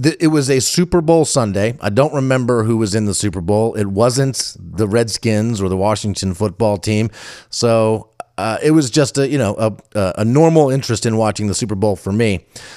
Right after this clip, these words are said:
But I got the call w-, early in the day, somewhere around nine or ten in the morning, and they asked me if I could, I was off. I was not working this Sunday. Uh, but they asked me if I could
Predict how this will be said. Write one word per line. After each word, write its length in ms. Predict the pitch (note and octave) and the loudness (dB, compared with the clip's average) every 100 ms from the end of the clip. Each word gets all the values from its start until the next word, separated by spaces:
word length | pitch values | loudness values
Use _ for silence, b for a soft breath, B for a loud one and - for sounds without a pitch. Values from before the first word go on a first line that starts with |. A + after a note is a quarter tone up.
| B - | B 0
But 80 | C#3 | 2
I 60 | |
got 200 | F#3+ A3+ | 2 0
the 60 | E3 | -2
call 560 | - D3+ G#2 A2+ - _ G2+ - | 0 2 2 0 -6 _ -16 -8
w-, 280 | A2+ B2+ D3 | -2 0 2
early 320 | E3+ F3 F#3 E3+ | 4 4 6 2
in 100 | C#3+ | 0
the 80 | |
day, 280 | A#2+ A#2+ D2 | 0 0 -2
somewhere 420 | - B2 C3+ C3+ B2 | -2 -2 2 2 2
around 320 | B2 A#2+ A2+ | 0 0 0
nine 220 | G#2+ A2 | 0 -2
or 80 | G#2 | -2
ten 200 | B2 A2 | -2 -2
in 100 | G2+ | 0
the 60 | |
morning, 460 | G2 G#2 G2+ F#2 F#2 | 0 0 0 -2 -2
and 180 | G2 G2 | -2 0
they 160 | G#2 | 0
asked 320 | G2+ C3 C#3 C3 | 0 -2 -2 -2
me 400 | C3 B2+ A#2+ - | 0 0 -2 -2
if 240 | A2+ G#2+ - | -2 -2 -2
I 220 | A2 B2+ | 0 0
could, 240 | A2 A2 - | 0 -2 0
I 60 | |
was 180 | E3 C3+ | 0 0
off. 320 | G#2 G#2 - - | 0 0 -4 -4
I 80 | G#2+ | 0
was 220 | D3 C3+ | 2 2
not 200 | C#3 A2 | 0 2
working 360 | A2+ A2 F2+ | 0 0 -2
this 140 | F2 - | -2 -2
Sunday. 360 | F2+ F2 D2+ - _ _ _ _ _ - - - | -2 -4 -6 -14 _ _ _ _ _ -12 -10 -4
Uh, 160 | - F2+ | -2 0
but 160 | G2+ | 0
they 160 | A#2 A#2 | 0 0
asked 300 | C3 D#3+ - | 2 0 0
me 300 | D3 C#3+ C3+ B B B B | 0 0 -2 B B B B
if 180 | B2 - | -2 0
I 200 | B2 C#3 | 2 0
could 440 | - C#3+ B2+ A#2 | 2 2 2 -2